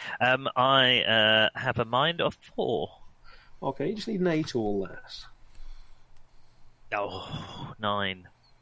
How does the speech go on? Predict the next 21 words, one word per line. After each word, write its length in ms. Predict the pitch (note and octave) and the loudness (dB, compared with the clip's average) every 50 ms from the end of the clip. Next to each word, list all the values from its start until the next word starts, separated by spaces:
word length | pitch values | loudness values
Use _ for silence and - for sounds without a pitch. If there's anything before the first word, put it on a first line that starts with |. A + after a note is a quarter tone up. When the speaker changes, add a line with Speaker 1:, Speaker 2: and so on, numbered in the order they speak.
| _ - | _ -12
Speaker 2:
Nine. 340 | C#3+ C#3 C3+ B2+ A2+ A2+ A2+ - - - - - - - - _ _ _ - | -8 -6 -4 -2 -2 -4 -6 -8 -12 -18 -18 -18 -18 -20 -20 _ _ _ 0
Uh, 80 | E3+ F3 | 2 4
you 200 | F3 C#3+ F3 F3+ | 4 4 4 2
just 200 | F3+ - C#4+ - | 2 2 0 -2
caught 140 | - - C4 | 0 0 0
a 40 | A3+ | 2
glint 340 | G#3 G#3+ G#3 G#3+ G3+ - - | 2 4 4 4 4 2 -2
of 80 | - | -4
something 480 | - - G#2+ G2 - G#2+ G2 G2 G2 F#2+ - - _ _ | -2 -2 -2 -2 -4 -8 -8 -8 -10 -12 -16 -20 _ _
from 220 | - - - A#2+ | -12 -6 -4 -2
over 180 | A2 A2 G#2+ G2+ | -2 -2 -2 -2
there, 160 | G#2 A#2 A2+ | -2 0 0
but 120 | A2+ C3 C3 | 0 0 0
when 120 | C3+ C#3+ | 0 0
you 60 | C#3+ C#3 | -2 0
glance 280 | D#3+ E3 D#3+ D3+ - | 0 0 0 0 -2
back 260 | - - C3+ A#2+ - | -2 -2 -2 -2 -2
at 60 | A#2+ A2+ | -6 -8
the 40 | |
carriage, 540 | - - A#2+ A2 A2 G#2+ G#2 G2+ - - - | -6 -4 -4 -2 -2 -4 -4 -6 -8 -8 -6
the, 340 | - A2 G#2+ G#2 G#2 G#2 | -4 -4 -4 -4 -4 -6